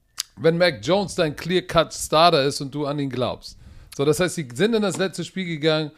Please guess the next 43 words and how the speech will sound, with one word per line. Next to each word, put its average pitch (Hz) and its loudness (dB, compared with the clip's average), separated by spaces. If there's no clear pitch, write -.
ja, 143 4
wir 160 4
spielen 147 0
beide. 113 0
Dann 151 -2
pulst 233 2
du 190 4
Mac 170 2
Jones 175 0
nach 165 4
der 156 0
Interception. 139 -2
Ähm, 147 0
sagst 180 4
in 220 6
der 185 4
Halbzeit, 175 4
ja, 151 8
er 175 4
kommt 175 -6
in 165 -4
der 151 -4
zweiten 151 2
Halbzeit 135 0
wieder 127 -4
rein. 104 -6
Kommt 285 2
aber 196 6
nicht 127 -2
wieder 110 -6
rein. 85 -10
So, 143 6
dann 202 0
verlierst 180 -4
du 196 -4
das 175 2
Spiel 180 0
und 160 0
in 165 -4
der 160 0
Woche 175 2
drauf 165 2
kriegt 170 -2